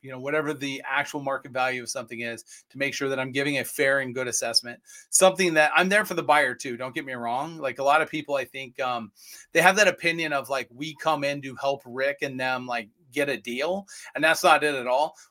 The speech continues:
We come in and we wanna make sure that we're giving the best information about the item,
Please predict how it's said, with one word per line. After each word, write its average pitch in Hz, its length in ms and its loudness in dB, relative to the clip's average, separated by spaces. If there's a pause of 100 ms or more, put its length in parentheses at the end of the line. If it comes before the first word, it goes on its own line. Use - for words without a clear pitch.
(100)
We 180 200 0
come 185 320 4
in 147 360 0 (480)
and 156 200 0
we 165 160 0
wanna 196 240 4
make 165 220 0
sure 165 320 2
that 156 160 -4
we're 151 180 -2
giving 147 440 -2
the 131 80 -8
best 151 400 2
information 139 580 -4
about 127 280 -2
the 117 120 -6
item, 165 400 -4